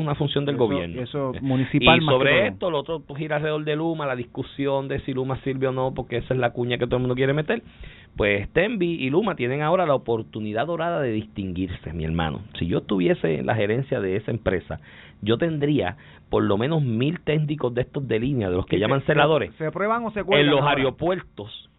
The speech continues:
Speaker 1: de todo <laughs> Estados Unidos, de donde yo tengo presencia, esperando el primer vuelo que salga para tenerlos
Speaker 2: ¿Se prueban
Speaker 1: aquí
Speaker 2: o se cuelgan
Speaker 1: hoy.
Speaker 2: ahora?
Speaker 1: ¿Se prueban o se cuelgan?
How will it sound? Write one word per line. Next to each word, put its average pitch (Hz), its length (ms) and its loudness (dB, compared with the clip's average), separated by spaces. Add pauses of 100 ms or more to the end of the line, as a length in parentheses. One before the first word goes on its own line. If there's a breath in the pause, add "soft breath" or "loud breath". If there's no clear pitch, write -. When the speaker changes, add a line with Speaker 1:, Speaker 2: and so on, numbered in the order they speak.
Speaker 1:
de 113 240 -6
todo 110 640 2
<laughs> - 40 -4
Estados 135 600 0
Unidos, 151 320 0
de 135 60 0
donde 131 300 -2
yo 127 100 0
tengo 147 260 2
presencia, 156 480 0 (320 loud breath)
esperando 135 480 2
el 160 100 2
primer 123 260 -2
vuelo 143 240 4
que 147 100 -4
salga 180 260 -2
para - 140 -4
tenerlos 139 300 2
Speaker 2:
¿Se - 20 4
prueban 208 260 4
Speaker 1:
aquí 294 60 0
Speaker 2:
o 269 60 -4
se 165 120 -6
cuelgan 117 280 0
Speaker 1:
hoy. - 20 0
Speaker 2:
ahora? 139 200 0
Speaker 1:
¿Se 107 60 0
prueban 190 340 4
o 151 40 -2
se 123 140 -2
cuelgan? 107 380 -2